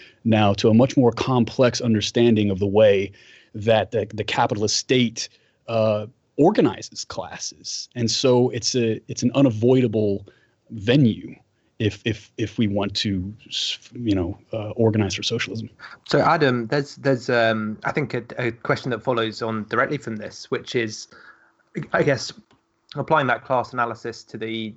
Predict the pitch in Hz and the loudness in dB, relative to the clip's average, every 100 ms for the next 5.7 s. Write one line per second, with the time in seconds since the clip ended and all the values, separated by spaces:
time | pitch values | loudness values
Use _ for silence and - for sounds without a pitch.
0 | _ 123 135 - 110 107 101 - _ _ | _ 0 0 -2 -6 -6 -8 -18 _ _
1 | - 113 110 117 110 110 107 _ - _ | -8 -8 -6 -4 -4 -4 -8 _ -20 _
2 | _ - 110 104 101 98 - 123 113 104 | _ -6 -2 0 -2 -6 -2 2 2 0
3 | 131 160 127 113 107 98 117 113 107 104 | 2 2 2 -2 -6 -2 -2 2 2 2
4 | - 110 104 - 107 110 - - _ _ | 0 0 0 -2 -6 -8 -10 -20 _ _
5 | _ _ - 117 160 175 | _ _ -2 2 4 4